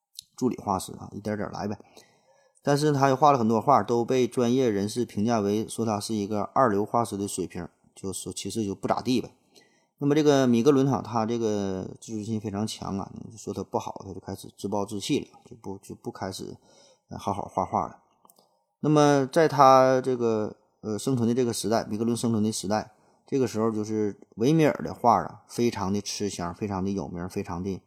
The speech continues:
流行。就他活着的时候没，没咋出名哈，他死后已经是二百多年了。这个时候呢，他的画才开始值钱。然后米格伦就开始想了，操，自己他妈的画画不行，那我就仿制吧，我就仿制维米尔的画，看看行不行。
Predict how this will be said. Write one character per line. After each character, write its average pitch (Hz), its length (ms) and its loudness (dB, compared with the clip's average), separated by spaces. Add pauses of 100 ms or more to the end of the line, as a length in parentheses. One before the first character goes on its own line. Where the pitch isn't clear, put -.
(260)
流 117 240 4
行。 98 360 -2 (420)
就 123 100 -4
他 127 80 4
活 120 240 2
着 165 140 4
的 135 80 2
时 98 180 -6
候 110 100 0
没， 123 120 4
没 113 280 0
咋 90 140 0
出 - 160 -6
名 82 180 -4
哈， 92 160 -8
他 127 160 -6
死 - 200 -8
后 110 180 -2
已 95 80 -6
经 107 160 -4
是 113 100 -6
二 135 160 2
百 104 120 -2
多 110 160 0
年 90 180 -2
了。 120 100 -4 (440)
这 165 120 0
个 123 120 2
时 101 100 -4
候 104 60 2
呢， 104 120 0
他 101 120 -4
的 98 100 -6
画 110 180 2
才 98 120 -4
开 104 180 -8
始 90 160 -10
值 - 180 -10
钱。 87 300 -8 (720)
然 110 160 -4
后 139 160 2
米 107 160 2
格 110 80 0
伦 104 180 2
就 113 80 0
开 107 160 -2
始 101 140 -6
想 - 260 -8
了， - 80 -14
操， 85 220 -12
自 110 180 -10
己 92 120 -10
他 107 120 -4
妈 101 120 2
的 98 80 -2
画 104 180 0
画 101 160 -2
不 101 100 -8
行， 87 240 -8
那 101 80 -4
我 85 140 -6
就 101 140 -8
仿 - 260 -8
制 117 160 -2
吧， - 160 -8
我 - 60 -16
就 101 100 -12
仿 - 240 -10
制 110 120 -8
维 101 140 -4
米 113 100 0
尔 98 100 -4
的 - 80 -10
画， - 400 -10
看 95 120 -12
看 92 80 -12
行 - 160 -16
不 90 80 -10
行。 87 120 -16